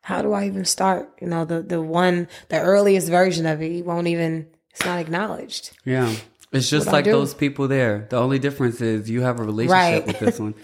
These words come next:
Speaker 2: but it's the same.
Speaker 1: <laughs> Right.
Speaker 2: It's not going to them for the validation. It's going to you.
Speaker 1: Mm-hmm.
Speaker 2: Because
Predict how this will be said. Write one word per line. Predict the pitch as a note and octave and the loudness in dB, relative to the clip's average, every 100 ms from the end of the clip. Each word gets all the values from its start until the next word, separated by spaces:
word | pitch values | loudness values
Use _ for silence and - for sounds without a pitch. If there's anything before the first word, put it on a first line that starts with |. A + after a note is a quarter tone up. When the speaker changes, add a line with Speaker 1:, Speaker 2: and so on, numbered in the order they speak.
| - | -6
Speaker 2:
but | C3+ | -4
it's | B2 | -4
the | B2 | -4
same. | - B2+ A2 G#2 - | 0 0 0 -2 -8
Speaker 1:
<laughs> | |
Right. | F3+ E3+ D#3+ D#3 B2+ | -4 0 0 -2 -2
Speaker 2:
It's | A#2+ | 2
not | D3 D3 | 2 2
going | C3+ C#3 C3+ | 0 2 2
to | C3+ | 0
them | A#2 D3 C3 G#2+ G#2 | 2 4 4 2 -2
for | - A2+ | -2 0
the | |
validation. | G#2+ G#2 G2+ G2+ G2+ G#2 | 2 2 0 -2 -2 -4
It's | G2+ | -2
going | A2 G#2 | 0 2
to | G2+ | 2
you. | A2 G#2 G2 - _ F#3+ | 2 0 -2 -12 _ -4
Speaker 1:
Mm-hmm. | F3+ E3+ E3+ D#3+ _ - | -4 -4 -6 -10 _ -6
Speaker 2:
Because | C3 C3+ A2+ G#2+ - | 0 2 2 -2 -10